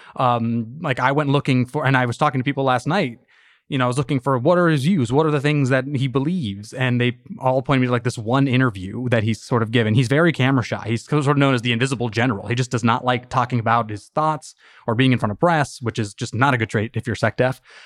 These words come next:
And, like, he's got very conventional views in the sense of, like, "Oh yeah, China and Russia are a threat and whatever." And he mostly believes that in the Middle East, you know, isis is bad, and,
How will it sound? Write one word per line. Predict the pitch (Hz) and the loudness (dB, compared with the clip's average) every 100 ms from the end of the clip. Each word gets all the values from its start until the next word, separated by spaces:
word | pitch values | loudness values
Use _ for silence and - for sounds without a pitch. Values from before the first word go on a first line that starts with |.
| - - | -10 -2
And, | 160 160 | 0 0
like, | 139 | 0
he's | 151 135 | -2 0
got | 156 | 0
very | 139 143 | 2 0
conventional | 147 139 - 131 | 2 0 0 0
views | 131 139 135 147 | 2 2 0 2
in | 135 | 0
the | 123 | 0
sense | 131 135 | -2 0
of, | |
like, | 139 170 | 0 2
"Oh | |
yeah, | 156 143 | 2 2
China | 135 127 | 2 2
and | 120 | 2
Russia | 117 120 | 0 0
are | 117 | -2
a | |
threat | 113 113 117 | 0 0 2
and | 113 | 2
whatever." | 107 107 110 | 2 2 0
And | 117 120 120 123 | 0 -2 -2 -2
he | 131 143 | -2 0
mostly | 139 139 143 | 0 0 -2
believes | 123 120 123 117 | -2 -2 0 0
that | 123 131 | 0 0
in | 131 | 2
the | |
Middle | 135 131 | 2 2
East, | 131 127 - - _ _ | 2 0 -4 -20 _ _
you | 143 | 2
know, | 127 131 | 2 2
isis | 123 127 143 | 0 0 -2
is | 123 | -2
bad, | 107 127 139 135 139 | 0 0 0 0 -2
and, | 139 131 123 123 123 | -4 -2 0 0 -2